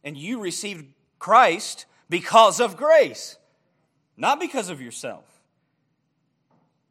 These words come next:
Noah had the same sinful nature as the rest and was just as capable of the evils around him. Noah has found or been a recipient of the grace of God.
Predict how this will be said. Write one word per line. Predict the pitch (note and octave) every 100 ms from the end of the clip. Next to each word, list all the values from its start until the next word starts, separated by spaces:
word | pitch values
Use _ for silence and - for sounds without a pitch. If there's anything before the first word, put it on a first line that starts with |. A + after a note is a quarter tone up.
| _
Noah | B2+ F3+ C#4+ B3 G#3+
had | F#3 F3
the | D3+
same | - - G#3 A#3+ C4+
sinful | C4 A#3+ A3+ A3+
nature | A3 D3 B2 C#3+
as | C3+ A#2+
the | A#2
rest | A2 C3 A2 G2+ - - -
and | A#2+ G#2+
was | F#2+
just | A2 C3+ D3+ D#3+
as | D3
capable | - C3+ A2+ A2+
of | A2
the |
evils | B2+ A2+ A2
around | A2 C3+ C3+
him. | A2+ G#2 F#2+ _ _ _
Noah | A2 C#3+ A#3 G#3+ A2 G2+ C#3+ D#3 _ _ _ _ _ _ _ _ _ _ _ _ _ _ _ _ _
has | A#2 A2+
found | - D#3 D#3 F3+ F#3+
or | - C3+
been | C3+ C3
a |
recipient | B2 - E3 E3 E3+ E3
of | C#3+ A#2+ A#2
the |
grace | A2+ A2+ G#2+ -
of | A2+
God. | B2 B2+ A2 F#2